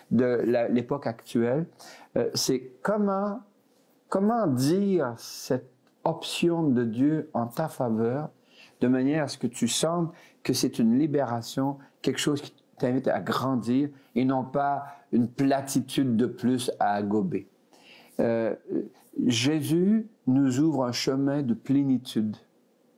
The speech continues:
En lui nous est révélée cette option irréversible. J'avais un mot que j'aimais beaucoup jadis, je vais faire rire Gérald, euh, c'est, euh, un amour irréfragable, hein.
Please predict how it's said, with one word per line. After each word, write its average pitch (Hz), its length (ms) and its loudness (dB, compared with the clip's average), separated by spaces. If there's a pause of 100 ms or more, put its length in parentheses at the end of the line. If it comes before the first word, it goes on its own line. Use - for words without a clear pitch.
(580)
En 147 160 2
lui 156 260 4
nous 143 260 2
est 131 60 0
révélée 139 720 0 (440)
cette - 300 0
option 143 600 -2
irréversible. 135 1080 0 (520)
J'avais 131 260 2
un 135 120 -2
mot 143 180 0
que 165 120 0
j'aimais 131 200 0
beaucoup 131 300 -2
jadis, 131 380 0
je 120 160 -4
vais 117 100 2
faire 117 220 -2
rire 117 240 -2
Gérald, 110 380 -2 (480)
euh, 117 240 2
c'est, 120 440 0
euh, 67 220 -2 (460)
un 123 160 2
amour 127 480 0
irréfragable, 107 1000 -2 (200)
hein. 120 100 -6